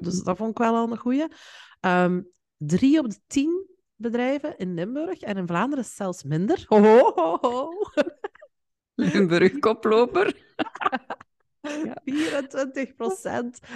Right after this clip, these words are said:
Speaker 1: van de Vlaamse bedrijven maakt maar gebruik van e-commerce. Ehm, ook daar is mijn kanttekening wel een beetje, want e-commerce, we denken dan altijd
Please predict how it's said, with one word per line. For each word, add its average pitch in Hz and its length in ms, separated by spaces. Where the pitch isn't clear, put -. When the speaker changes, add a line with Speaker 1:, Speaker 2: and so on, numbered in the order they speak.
Speaker 1:
van 202 160
de 196 100
Vlaamse 196 440
bedrijven 175 600
maakt 185 220
maar 202 140
gebruik 190 400
van 190 220
e-commerce. 180 1000
Ehm, 165 640
ook 180 200
daar 175 340
is - 160
mijn 175 260
kanttekening 175 640
wel 160 140
een 151 80
beetje, 170 280
want 165 220
e-commerce, 175 560
we 165 60
denken 170 280
dan 156 120
altijd 185 580